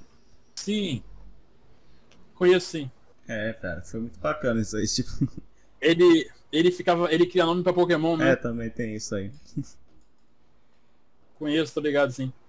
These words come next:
Speaker 1: É, mas, tipo, é, ele chegou ali e falou, "É, vamos fazer agora." <laughs> Tipo, era dez da manhã, eu acho, se eu não me engano, era.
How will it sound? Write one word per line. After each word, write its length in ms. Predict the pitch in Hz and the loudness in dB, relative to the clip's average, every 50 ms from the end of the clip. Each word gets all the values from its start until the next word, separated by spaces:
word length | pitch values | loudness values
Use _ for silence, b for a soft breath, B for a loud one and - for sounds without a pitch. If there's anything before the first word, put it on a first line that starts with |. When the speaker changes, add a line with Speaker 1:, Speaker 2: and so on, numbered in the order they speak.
| - - - - - - - - - - - - - - - - | -20 -20 -20 -20 -20 -20 -20 -20 -20 -20 -20 -20 -20 -20 -16 -10
Speaker 1:
É, 120 | - - | -8 -2
mas, 220 | 196 147 143 - - | -2 -2 -2 -2 -6
tipo, 320 | - - - 113 85 - - - - - - | -12 -10 -10 -12 -12 -12 -16 -20 -20 -14 -10
é, 320 | 131 113 110 104 104 104 - - | -6 -6 -6 -6 -6 -10 -12 -12
ele 260 | - 104 104 101 110 | -12 -10 -10 -10 -10
chegou 500 | - - 123 123 113 101 107 117 123 135 | -10 -8 -8 -8 -10 -10 -12 -14 -12 -10
ali 240 | 135 127 123 135 139 | -10 -10 -10 -12 -12
e 40 | - | -12
falou, 400 | - - - 120 113 107 101 92 | -10 -8 -8 -8 -8 -8 -10 -10
"É, 240 | 98 95 90 90 87 | -8 -8 -10 -10 -10
vamos 280 | - - 113 120 120 | -10 -10 -10 -10 -6
fazer 260 | - 123 113 101 113 117 | -4 -4 -2 0 0 -2
agora." 360 | 113 113 104 101 101 101 101 | -2 -2 -4 -6 -6 -6 -8
<laughs> 20 | - | -10
Tipo, 400 | - - - - - 131 - 110 | -10 -10 -10 -10 -10 -12 -12 -10
era 220 | 107 113 110 110 - - - - | -10 -10 -12 -14 -18 -20 -20 -14
dez 280 | 113 104 107 117 120 | -10 -8 -6 -6 -6
da 100 | 110 110 | -8 -10
manhã, 280 | 110 107 101 101 104 104 | -12 -14 -16 -16 -14 -14
eu 120 | 104 98 | -12 -12
acho, 180 | 98 98 98 - | -12 -12 -12 -12
se 40 | 101 | -12
eu 60 | 98 | -14
não 80 | 95 98 | -16 -18
me 80 | 95 | -20
engano, 280 | 95 95 98 98 98 95 | -18 -16 -16 -16 -16 -14
era. 180 | 104 107 - | -14 -14 -14